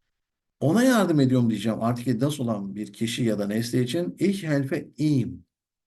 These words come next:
Ona yardım ediyorum. Bakın ihm. Neden ihm? Çünkü burası da deyim, derde de deyim,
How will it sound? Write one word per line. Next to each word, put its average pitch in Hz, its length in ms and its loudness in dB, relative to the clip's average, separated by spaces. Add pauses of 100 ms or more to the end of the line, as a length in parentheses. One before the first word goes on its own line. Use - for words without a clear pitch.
(420)
Ona 120 240 -2
yardım 101 340 -6
ediyorum. 135 400 -6
Bakın 127 380 -10
ihm. 95 380 -6 (640)
Neden 160 340 2
ihm? 180 360 0
Çünkü 147 440 -4
burası 156 320 -2
da 113 160 -2
deyim, 104 380 -4
derde 117 400 -2
de 98 120 -6
deyim, 117 320 -6